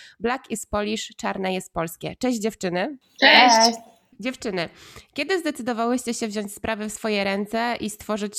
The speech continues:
Speaker 1: e, profil edukacyjny, którego głównym celem jest walka z rasizmem?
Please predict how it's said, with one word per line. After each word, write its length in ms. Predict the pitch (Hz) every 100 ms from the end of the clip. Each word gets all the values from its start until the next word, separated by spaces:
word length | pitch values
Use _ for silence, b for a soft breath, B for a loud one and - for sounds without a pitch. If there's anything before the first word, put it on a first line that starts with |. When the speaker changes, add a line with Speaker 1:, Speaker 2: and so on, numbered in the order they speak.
| -
Speaker 1:
e, 140 | 190 185
profil 380 | - 233 226 208
edukacyjny, 680 | 190 196 196 196 214 214 214
którego 600 | - 196 190 196 185 185
głównym 420 | 202 226 233 220
celem 440 | 214 196 185 180 185
jest 300 | - 190 175
walka 380 | 175 185 185 170
z 60 | 170
rasizmem? 600 | 170 - 165 160 - -